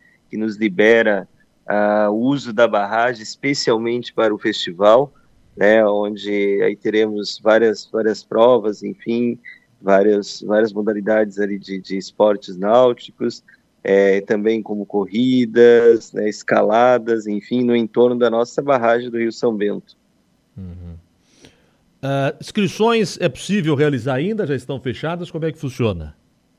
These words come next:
Speaker 1: As inscrições vão até ali, né, é, doze de dezembro.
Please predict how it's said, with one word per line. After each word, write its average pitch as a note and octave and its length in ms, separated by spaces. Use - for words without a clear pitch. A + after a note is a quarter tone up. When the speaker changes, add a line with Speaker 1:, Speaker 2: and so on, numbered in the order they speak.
Speaker 1:
As G#2+ 160
inscrições B2 640
vão C3 120
até A#2 300
ali, A#2 220
né, G#2+ 420
é, G#2 340
doze G#2 380
de G#2 100
dezembro. A#2 720